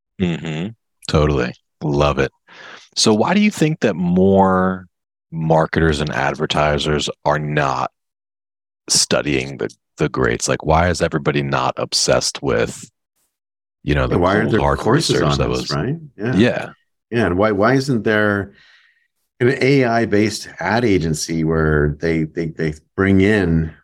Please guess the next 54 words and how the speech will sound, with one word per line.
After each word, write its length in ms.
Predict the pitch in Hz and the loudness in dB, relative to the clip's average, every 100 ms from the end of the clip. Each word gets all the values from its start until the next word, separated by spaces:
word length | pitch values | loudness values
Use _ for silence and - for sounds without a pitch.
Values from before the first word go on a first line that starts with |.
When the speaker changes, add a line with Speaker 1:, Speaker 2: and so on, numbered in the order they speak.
| _ | _
Speaker 2:
which 340 | 92 95 - | 0 2 2
great 320 | - 85 95 87 | 0 2 4 2
ads 300 | 87 87 - | 0 -2 -4
from 140 | 85 | -2
the 80 | 78 | -2
past 420 | - 87 92 92 | 0 -2 -2 -2
would 100 | 87 | 0
be 80 | 80 | 4
relevant 420 | 78 82 80 80 | 4 2 0 -2
to 60 | - | -4
the 80 | 76 | -8
problem 340 | - 80 85 | -2 0 0
you're 100 | 78 | -2
trying 200 | 78 82 | -2 -2
to 80 | 78 | -2
solve 300 | - 80 78 | 0 0 0
today. 240 | 78 92 | -2 0
I 200 | - 110 | 0 -2
don't 160 | 147 73 | 0 0
know. 140 | 90 | 0
I've 140 | 82 170 | 0 2
always 160 | 202 | 2
thought 120 | 175 | 0
that'd 200 | - 98 | 2 0
be 60 | 87 | 0
kind 140 | 98 | -2
of 60 | 82 | 0
a 100 | 76 | -2
fun 260 | - 87 78 | -2 0 2
agency 440 | 80 107 104 123 | 2 0 -2 2
to 100 | 120 | 2
run, 280 | 120 131 127 | 2 2 0
but 260 | 90 - _ _ _ _ _ _ _ _ - | -2 -6 _ _ _ _ _ _ _ _ -4
I 80 | 76 | 0
wouldn't 200 | 76 71 | 0 0
wanna 140 | 69 | 0
run 200 | 71 - | 0 -2
an 80 | 69 | -4
agency. 380 | 69 - - - | -6 -8 -10 -4
Speaker 1:
Yeah, 240 | 98 98 80 | 2 4 4
like, 120 | 76 | 2
Speaker 2:
I 40 | |
do 100 | 131 | 2
Speaker 1:
you 60 | 220 | 2
could 80 | 117 | 2
Speaker 2:
think 120 | - | 0
Speaker 1:
train 320 | - 98 107 | 0 0 2
the 200 | 104 85 | 2 2
A 180 | 78 80 | 4 4
I 260 | 80 78 71 | 2 0 -2
with 220 | 71 - - | -6 -10 -4
terabytes 1040 | - 87 92 90 73 67 67 - - - - | 0 2 2 2 2 0 0 -2 -4 -4 -2
of, 220 | 78 71 | 0 2
Speaker 2:
Yeah. 240 | 269 285 | 2 2